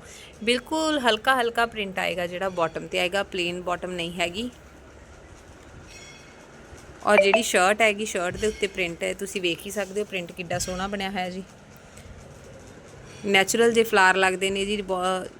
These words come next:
ਆਪਣਾ ਜਿਹੜਾ ਪ੍ਰਿੰਟ ਬਣਿਆ ਹੋਇਆ ਜੀ, ਡਿਜੀਟਲ ਪ੍ਰਿੰਟ ਹੈ। ਉੱਪਰ ਲਾਈਨਾਂ ਦਿੱਤੀਆਂ ਹੋਈਆਂ ਨੇ ਜੀ, ਟੈਬੀ ਲਾਈਨਿੰਗ ਦੀ ਤਰ੍ਹਾਂ ਉੱਪਰ ਲਾਈਨਿੰਗ ਹੈ ਇਹਨਾਂ, ਇਹਦੇ ਉੱਪਰ।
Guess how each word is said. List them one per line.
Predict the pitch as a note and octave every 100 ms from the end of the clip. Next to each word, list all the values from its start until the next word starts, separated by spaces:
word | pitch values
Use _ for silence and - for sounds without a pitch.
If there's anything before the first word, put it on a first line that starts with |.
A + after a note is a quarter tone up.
| -
ਆਪਣਾ | - - G3 F#3+
ਜਿਹੜਾ | F#3+ G#3
ਪ੍ਰਿੰਟ | G#3 F#3 F#3
ਬਣਿਆ | F#3+ F#3+
ਹੋਇਆ | G3 F#3+
ਜੀ, | G3
ਡਿਜੀਟਲ | F#3+ F#3+ - A#3
ਪ੍ਰਿੰਟ | A3 F#3+ E3 G3+
ਹੈ। | B3+ - - - - - -
ਉੱਪਰ | G#3 G#3 A3
ਲਾਈਨਾਂ | G3+ F#3 F#3+
ਦਿੱਤੀਆਂ | F#3 F#3+ A3+
ਹੋਈਆਂ | A#3 A3 G#3
ਨੇ | G3+
ਜੀ, | G3
ਟੈਬੀ | G#3 F#3+ E3+
ਲਾਈਨਿੰਗ | F#3+ F#3 F3+ F#3+
ਦੀ | F#3+
ਤਰ੍ਹਾਂ | G3 F#3+
ਉੱਪਰ | F#3 F#3 F#3
ਲਾਈਨਿੰਗ | F3 E3 F3 F#3+
ਹੈ | G3
ਇਹਨਾਂ, | F#3+ G3
ਇਹਦੇ | F#3+ G#3
ਉੱਪਰ। | A3 G#3+